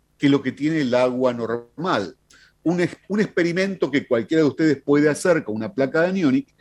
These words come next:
es lo siguiente, es, eh, preparan agua alcalina, ¿sí? Eh, poniendo en las placas, eh, eh, o sea, antes teníamos las placas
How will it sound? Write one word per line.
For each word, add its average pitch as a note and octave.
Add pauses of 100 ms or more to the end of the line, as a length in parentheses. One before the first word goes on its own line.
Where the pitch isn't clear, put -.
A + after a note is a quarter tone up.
(240)
es F#3+
lo B2+
siguiente, A2+
es, A#2 (320)
eh, A2 (500)
preparan E3+ (160)
agua D3
alcalina, F3 (120)
¿sí? F#3 (1500)
Eh, A2
poniendo C#3 (120)
en C3
las C3+ (400)
placas, F3
eh, B2
eh, C3
o C3
sea, C3
antes F3+
teníamos E3+
las C#3
placas G3